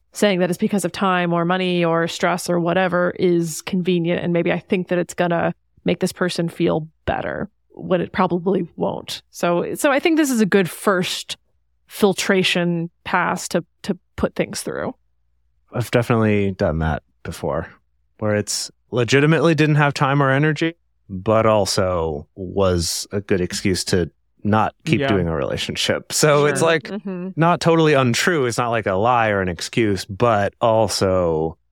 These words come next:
Speaker 2: yeah. And, and so I guess if you do realize that that's the case,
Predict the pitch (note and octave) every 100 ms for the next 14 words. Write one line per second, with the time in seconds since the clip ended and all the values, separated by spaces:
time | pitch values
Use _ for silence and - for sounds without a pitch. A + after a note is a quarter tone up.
0 | _ _ _ _ _ - B2+ G2 C3 C3
1 | C#3+ C3+ D#3 C#3 D3+ C3 - - C#3 A#2+
2 | A#2 G#2 D#3 C3+ B2 A#2 G#2+ G2+ G2 G#2+
3 | G2 - G2+ - A2 F2+ F2+ - -